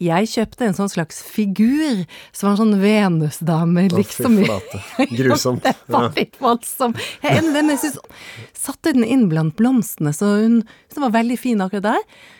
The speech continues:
Speaker 1: Så regelen er, hvis den andre ikke oppdager en ny ting i løpet av en uke, da har den kommet for å bli.
Speaker 2: Oi, oi, oi. Men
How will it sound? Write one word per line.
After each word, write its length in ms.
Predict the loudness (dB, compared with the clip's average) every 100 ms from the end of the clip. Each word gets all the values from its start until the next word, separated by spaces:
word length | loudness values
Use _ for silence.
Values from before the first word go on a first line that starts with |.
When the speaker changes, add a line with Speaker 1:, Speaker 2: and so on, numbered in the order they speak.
| -20 _ -4
Speaker 1:
Så 160 | 0
regelen 480 | 0 0 -2 -4 -4
er, 300 | -2 -2 -2 -6 _ _ -6
hvis 220 | -6 -10 _ -8
den 220 | 0 0 0 -2
andre 560 | 0 0 0 0 -2 -4 -10
ikke 240 | -6 -6 -6
oppdager 800 | -10 -10 -6 0 0 2 2 0 0
en 240 | 2 2
ny 140 | 2 0
ting 240 | 0 0
i 80 | 0
løpet 240 | -2 -2
av 80 | -4
en 160 | -2 -4
uke, 240 | -4 -8 -8 _ _ -4
da 80 |
har 80 | -2
den 80 | -2
kommet 300 | -4 -6 -4
for 80 | -6
å 60 | -6
bli. 80 | -8 -10 -14
Speaker 2:
Oi, 220 | -10 -8 -8 -12
oi, 120 | -16 -20
oi. 60 | -20 -4
Men 300 | 0 2